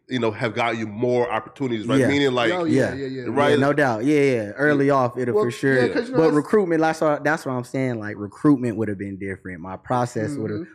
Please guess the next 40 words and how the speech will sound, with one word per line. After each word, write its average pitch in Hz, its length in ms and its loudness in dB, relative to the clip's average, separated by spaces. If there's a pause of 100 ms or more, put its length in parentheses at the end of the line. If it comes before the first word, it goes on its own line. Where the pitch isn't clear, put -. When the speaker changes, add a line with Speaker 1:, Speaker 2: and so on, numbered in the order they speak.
(120)
Speaker 2:
all 143 300 2
that 135 220 2
would 127 120 0
have 117 120 0
been 120 160 0
Speaker 1:
Five-star 143 380 2
Speaker 2:
changed. 98 220 -2
Speaker 1:
recruit, 156 160 0
of 107 100 -8
course. 165 160 0
Speaker 2:
Yeah, 165 120 6
like, 147 260 4
<laughs> - 80 4
you 233 80 4
know, 196 200 4
Speaker 1:
Yeah. 156 120 4
Speaker 2:
all 185 140 4
that 180 200 2
type 170 160 4
of 165 100 2
stuff 156 280 2
would 147 100 2
have 139 120 2
been 135 280 0
different. 139 460 0 (400)
But 151 220 2
it's 160 180 0
like 147 200 0
you 139 100 -6
say, 139 440 -2
uh, 120 320 -4 (340)
even 147 600 2
my 123 320 -2
path, 131 560 -2 (160)
being 127 240 -2
able 120 180 -4
to 113 100 -6
cross 123 340 -2
paths 123 420 -4
with 110 220 -6